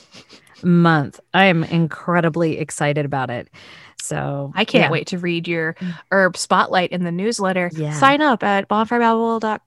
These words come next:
Speaker 2: or bonfire babble podcast at gmail dot com if you
Speaker 1: That's
Speaker 2: wanna
Speaker 1: right.
Speaker 2: get that newsletter.
Speaker 1: Sign up for our newsletter. So, the person I wanna shout out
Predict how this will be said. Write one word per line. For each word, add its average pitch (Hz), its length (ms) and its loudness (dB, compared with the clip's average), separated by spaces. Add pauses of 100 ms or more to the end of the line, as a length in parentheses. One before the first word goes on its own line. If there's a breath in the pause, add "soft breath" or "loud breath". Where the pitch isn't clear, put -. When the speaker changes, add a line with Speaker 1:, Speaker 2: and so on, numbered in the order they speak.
(320)
Speaker 2:
or 214 140 0
bonfire 226 300 0
babble 233 180 0
podcast 214 500 -2
at 175 80 -4
gmail 220 240 0
dot 220 160 -2
com 151 280 0
if 160 140 -10
you 170 60 -4
Speaker 1:
That's - 80 -2
Speaker 2:
wanna 165 100 0
Speaker 1:
right. 196 80 0
Speaker 2:
get 196 140 -6
that 202 320 2
newsletter. 180 460 -4 (200)
Speaker 1:
Sign 240 260 -4
up 240 100 -8
for 262 100 -2
our 247 60 -2
newsletter. 220 480 -4 (300 loud breath)
So, 233 760 0 (640 soft breath)
the 202 180 -4
person 254 440 -2
I 180 100 -2
wanna 180 220 0
shout 160 240 -2
out 147 280 0